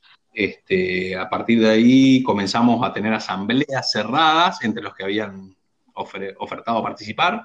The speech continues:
Este, en esas asambleas decidimos entre todos, está todo gra-, guardado, eso es un-, una cosa que yo algún día voy a armar,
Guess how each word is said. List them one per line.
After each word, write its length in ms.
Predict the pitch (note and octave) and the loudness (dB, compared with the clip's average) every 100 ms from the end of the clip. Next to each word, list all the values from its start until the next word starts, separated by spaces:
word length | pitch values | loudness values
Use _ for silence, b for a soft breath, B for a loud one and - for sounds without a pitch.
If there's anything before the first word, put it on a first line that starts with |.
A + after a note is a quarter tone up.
| b b b b b _ _ _ | b b b b b _ _ _
Este, 640 | G2 F#2 _ G2 G2 G2 | -8 -8 _ 0 2 2
en 80 | G2+ | 0
esas 260 | A2 A2+ | -2 -2
asambleas 540 | G#2 F#2+ G2+ A2 B2 A2 | -4 -4 -2 0 0 -2
decidimos 760 | G2+ - G#2 A#2+ C#3 C3+ C3 B2+ | -4 -4 2 4 6 4 2 -2
entre 240 | G2+ G#2 | -4 -4
todos, 400 | B2+ C#3+ D3 D3 | -4 -2 -2 -4
está 200 | C#3 C#3+ | -6 -2
todo 380 | F#3 D3 A#2+ G#2 | 2 4 2 0
gra-, 180 | F#2+ F#2+ | -2 -2
guardado, 440 | G2 G#2 A#2 F#2+ | -2 0 -2 -2
eso 200 | F2 - | -8 -12
es 200 | G2 - | -14 -12
un-, 260 | G2+ G2 G2 | -18 -20 -20
una 160 | G2+ | -18
cosa 240 | G#2+ A#2+ A#2 | -12 -6 -2
que 240 | G#2+ G#2 | -2 -2
yo 100 | A2 | 0
algún 200 | B2+ C3 | 2 4
día 180 | C#3+ C3+ B2 A2+ - _ | 4 4 4 2 -4 _
voy 140 | A2 A2+ | -2 0
a 40 | |
armar, 420 | G#2+ A2+ G#2 G2+ | 0 -2 -2 -6